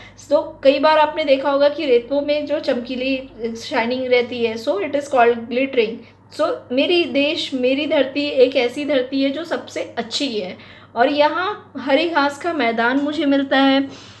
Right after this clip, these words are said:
sparkling river मिलती है और glittering sand मिलता है। ऐसा writer अपने देश के बारे में कह रहे हैं। दे-, देश का नाम क्या है बताया उन्होंने, किस तरह की बताई अपनी land को, mesmeric land।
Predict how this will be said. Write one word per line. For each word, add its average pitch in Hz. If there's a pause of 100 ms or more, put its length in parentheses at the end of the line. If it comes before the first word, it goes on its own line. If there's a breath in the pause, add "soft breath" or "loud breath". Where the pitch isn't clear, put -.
(200 loud breath)
sparkling 247
river 247
मिलती 277
है 277 (280 loud breath)
और 247
glittering 240 (140)
sand 233
मिलता 220
है। 214
ऐसा 269
writer 277 (280 loud breath)
अपने 330
देश 285
के -
बारे 226
में 262
कह 247
रहे 233
हैं। 214 (380)
दे-, 226
देश 254
का 330
नाम 277
क्या 285
है 285
बताया 269
उन्होंने, 277
किस 269
तरह 277
की 277
बताई 277
अपनी 285
land 269
को, 370 (320 loud breath)
mesmeric 294
land। 208